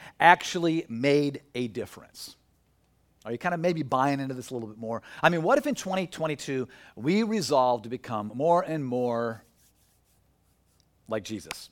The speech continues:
Okay, now, now I know what you're thinking. That's what you would expect to hear in church today, right? But, but stay with me on this, okay? Because today we're starting a brand new series, Becoming More Like Jesus.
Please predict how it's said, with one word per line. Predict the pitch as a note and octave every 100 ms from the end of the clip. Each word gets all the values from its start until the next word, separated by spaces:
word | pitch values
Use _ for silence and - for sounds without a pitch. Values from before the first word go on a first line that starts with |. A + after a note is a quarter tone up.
| _ _ _ _ _ A#2
Okay, | B2+
now, | B2 A#2+ B2
now | B2 A#2+ - C#3+
I | -
know | B2
what | C3
you're | B2+
thinking. | B2+ A2+
That's | A2 -
what |
you | B2
would | A2
expect | - B2+ A2
to | G#2+
hear | G#2+
in | G2
church | - G2+
today, | - F#2+
right? | G2+ A2
But, | - - -
but | B2+
stay | - - E3
with | D#3 D#3 C#3
me | C3
on | B2+ A2+
this, | F#2+
okay? | G#2+ - A#2 A#2 - - - -
Because | C#3+ E3+
today | F3 F#3+
we're | G#3+
starting | - E3 D3
a |
brand | B2+ C#3+ D3+
new | D#3+
series, | - A3+ D3+ A#2
Becoming | G#2+ - C#3+ D3+ D3+ D3+
More | B2 B2 B2 B2 B2+ -
Like | A2+ A#2 A2 - -
Jesus. | G#2 G2+ G#2 - - -